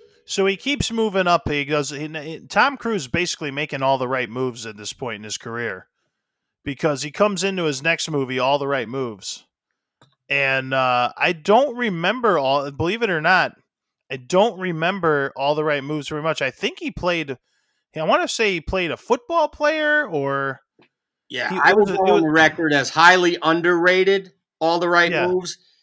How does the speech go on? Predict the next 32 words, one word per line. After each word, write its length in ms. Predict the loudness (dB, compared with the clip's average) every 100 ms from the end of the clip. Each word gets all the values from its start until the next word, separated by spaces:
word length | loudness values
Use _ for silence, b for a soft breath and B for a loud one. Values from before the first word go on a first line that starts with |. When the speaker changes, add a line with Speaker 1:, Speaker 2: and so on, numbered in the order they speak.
| _
Speaker 2:
He 680 | -4 2 4 4 2 0 -8 -12
was 400 | -4 -2 0 -4
a 400 | -4 -2 -2 -4
Pennsylvania 1120 | -8 -4 -2 -2 -2 -2 0 0 2 4 4 2
high 240 | 2 0
school 340 | -2 -4 -4
football 520 | -4 -6 -6 -2 -2 -2
player. 500 | -2 0 0 0 b b b _ -2
High 80 |
Speaker 1:
Yes. 320 | 0 0 -2 -2
Speaker 2:
school 160 | -4 -6
fo-, 60 | -2
high 140 | 0
school 220 | 0 0 0
football, 420 | 0 0 2 2
huge 640 | 0 2 6 6 6 0 -6
in 140 | -6 -4
Pennsylvania. 880 | -4 -2 -4 -4 -2 -2 0 -2 -4 _ _ _ _ -16
Speaker 1:
Mm-hmm. 160 | -10
Speaker 2:
Um, 440 | -6 -6 -6 -10 -10
it, 200 | -6 -6 2
also 380 | 2 4 2 2
a 80 | 0
coming 380 | 2 2 4 4
of 100 | 4
age 380 | 4 4 0
as 280 | -2 -4 -2
his 180 | -6 -6
girlfriend 440 | -2 -2 0 -2
is 120 | -4 -4
Emma 260 | -2 -2
Thompson, 760 | -4 0 0 0 -4 -6 -8